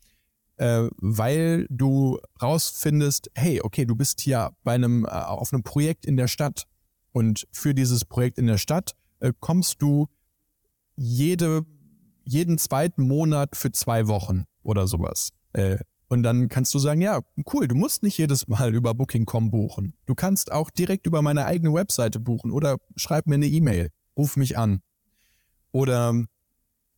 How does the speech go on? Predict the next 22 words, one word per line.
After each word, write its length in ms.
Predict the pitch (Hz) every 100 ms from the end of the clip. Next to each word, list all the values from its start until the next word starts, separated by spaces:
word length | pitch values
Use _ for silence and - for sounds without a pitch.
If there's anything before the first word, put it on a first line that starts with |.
| _ _ _ _ _ -
jetzt 260 | 113 - -
hat 160 | 131
dir 100 | 143
gerade 320 | 120 113 127 131
ein, 160 | 113
ein 680 | 98 110 110 110 107 101 -
größeres 520 | - 170 269 170 170 -
chinesisches 680 | 143 139 165 151 - -
Unternehmen 560 | - 139 131 123 147 180
sich 220 | 151 160
bei 80 | 139
uns 220 | 131 170
in 80 | 147
der 100 | 143
Stadt 320 | - 156 151
eingekauft 760 | 123 151 147 - 139 147 - - - _ _ _ _ _ _ _ _ -
und 340 | 131 127 - -
ich 160 | 156 151
habe 120 | 147
festgestellt, 680 | 175 175 156 - 143 135
dass 220 | 131 131 -
häufiger 600 | - 139 190 190 160 151